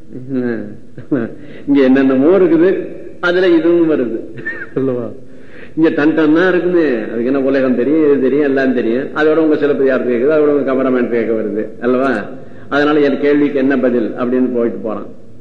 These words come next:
அதனால அது அடல்ட் ஒரு விதமானது, அப்படி போகுது. அது வச்சு அது சின்ன பிள்ளைகள் பொடுசு, சரிங்களா? சொன்னதை அப்படியே கேட்டுக்கிட்டே இருக்கேன். ஒரு முறை,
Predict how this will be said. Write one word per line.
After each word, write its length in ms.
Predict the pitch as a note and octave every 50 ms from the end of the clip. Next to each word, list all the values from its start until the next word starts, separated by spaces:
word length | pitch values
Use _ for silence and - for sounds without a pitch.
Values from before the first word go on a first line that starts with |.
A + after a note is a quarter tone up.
| - A#2
அதனால 260 | A#2 A#2 A#2 A#2+ C3
அது 280 | C#3 D3+ E3 F#3 F#2 - - - - C3
அடல்ட் 360 | B2 C3 D3+ D3+ - D3+ C3+
ஒரு 140 | B2+ A#2+ A#2
விதமானது, 400 | A2 A2 G#2+ G#2 G2+ G2+ G2+ G2+ - - -
அப்படி 220 | - - B2 A2+
போகுது. 220 | G2 G2+ G#2+ F#2+ - - - - - - - - - - - - - - - - -
அது 140 | D3+ E3 E3+
வச்சு 180 | D#3 D#3+ F3+
அது 280 | E3+ E3 F#3 F#3+ E3+ -
சின்ன 280 | F3+ E3+ F3 F3 E3+
பிள்ளைகள் 320 | D3+ D3+ C#3 B2+ A#2 - - - - -
பொடுசு, 300 | C#3+ C#3 C#3+ C#3 - C#3 - - - - - - -
சரிங்களா? 560 | A#2+ A#2+ A#2+ A#2+ A#2+ A#2+ A2 G#2 G2+ G#2 B2
சொன்னதை 300 | B2+ C3 C3 C3 B2+ B2
அப்படியே 220 | A2 A2+ A2+ A#2
கேட்டுக்கிட்டே 380 | A2+ - A2+ - A2 G#2+ G2+ A#2
இருக்கேன். 380 | A2+ A#2 G#2 G2+ - G#2 G#2+ - - - - - - - - - - - - - - -
ஒரு 160 | - B2 A#2+ A2+
முறை, 540 | A2 A#2 B2+ C3 B2 G#2+ G#2+ - - -